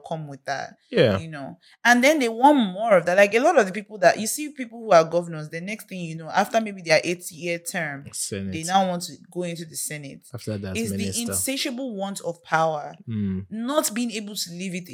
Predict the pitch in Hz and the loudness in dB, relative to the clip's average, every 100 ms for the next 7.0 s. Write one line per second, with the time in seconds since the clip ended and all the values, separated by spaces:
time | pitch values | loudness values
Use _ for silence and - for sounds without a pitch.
0 | 156 156 156 143 123 113 143 175 - - | -12 -10 -10 -10 -6 -4 -2 -2 -6 2
1 | 247 254 339 339 226 - - 277 294 - | 4 6 2 0 -8 0 6 6 6 2
2 | 359 381 320 240 190 202 - 165 165 185 | 6 8 6 0 -6 -10 -10 -10 -8 -8
3 | 185 139 131 - 247 190 190 220 202 185 | -6 -6 -6 -8 -6 -6 -8 -8 -6 -8
4 | 156 156 135 - - 359 - - - - | -8 -12 -12 -12 -8 -8 -10 -18 -14 2
5 | 202 - - _ - 113 104 104 98 110 | 2 2 -2 _ -6 -4 -4 -4 0 2
6 | 101 - - - 427 240 262 269 285 311 | 2 0 -6 4 6 6 4 6 6 6